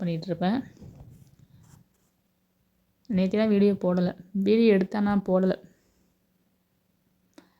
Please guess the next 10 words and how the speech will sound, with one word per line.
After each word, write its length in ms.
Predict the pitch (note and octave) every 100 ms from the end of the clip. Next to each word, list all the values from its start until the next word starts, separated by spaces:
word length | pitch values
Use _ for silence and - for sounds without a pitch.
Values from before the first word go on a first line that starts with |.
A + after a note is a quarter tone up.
| _ _ -
சரி 180 | G#3 F#3+
இன்னைக்கு 240 | F#3 F3+ -
சண்டே 260 | F3+ F3+ G#3
ஸ்பெஷல் 320 | F#3 F#3 F3+ -
போடலாம்னு 420 | F3 F3 F3 F3+ -
சொல்லிட்டு. 320 | E3+ D#3+ G#3+ - _ _ _ _ _ _ _ _ _ _ _ _ _ _ _ - - - _ -
நல்லா 200 | F#3 G#3 A3+
குழம்பு 260 | G3 G3 G3
கொதிச்சு, 240 | F#3+ F#3 F#3+
நல்லா 200 | F#3+